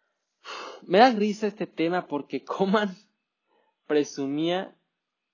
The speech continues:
que no, yo me llevo muy bien con Laporta. Laporta es un, es un muy recto, derecho, que me dice las cosas de frente, que la chingada. Y de la nada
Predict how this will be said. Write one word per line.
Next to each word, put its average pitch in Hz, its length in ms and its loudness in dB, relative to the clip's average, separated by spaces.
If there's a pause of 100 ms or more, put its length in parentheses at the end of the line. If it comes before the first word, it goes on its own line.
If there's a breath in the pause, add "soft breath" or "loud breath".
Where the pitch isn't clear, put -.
(260)
que 117 180 -8
no, 110 320 -4
yo 110 80 -8
me 110 120 -8
llevo 123 200 -2
muy 113 160 -4
bien 139 400 -4
con 113 240 -16
Laporta. 139 560 -6
Laporta 147 460 -10
es 143 100 -16
un, 160 160 -6 (300 soft breath)
es - 180 -6
un 143 80 -6
muy 147 140 0
recto, 147 480 -8
derecho, 147 600 -8
que 123 100 -6
me 113 100 -2
dice 165 160 -2
las 113 180 -4
cosas - 320 -14
de - 80 -20
frente, 156 560 -6
que - 80 -16
la - 120 -16
chingada. - 580 -4 (520 loud breath)
Y 123 120 4
de 127 120 8
la 120 140 6
nada 185 400 0